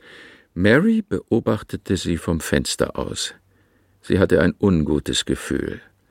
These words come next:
In all den Jahren hatten sie sich ein Leben aufgebaut, von dem niemand hätte glauben mögen, dass zwei Frauen das alleine vermochten.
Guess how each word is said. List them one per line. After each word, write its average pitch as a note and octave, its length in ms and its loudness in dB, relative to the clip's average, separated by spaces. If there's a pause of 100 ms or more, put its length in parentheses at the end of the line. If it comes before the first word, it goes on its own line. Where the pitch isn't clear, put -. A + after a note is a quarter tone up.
(520)
In F#2+ 220 2
all C#3 240 6
den A#2+ 220 6
Jahren D2 580 2
hatten F2+ 280 0
sie E2 100 2
sich D#2+ 240 -2
ein D2+ 120 2
Leben E2 360 4
aufgebaut, D#2 640 -2
von D#2+ 160 -2
dem E2 280 0
niemand B2 460 6
hätte F#2+ 220 -2
glauben E2 460 2
mögen, D2+ 360 -4 (360)
dass - 240 -6
zwei G2 340 2
Frauen E2 560 0
das - 360 0
alleine D2 400 -2
vermochten. - 680 -10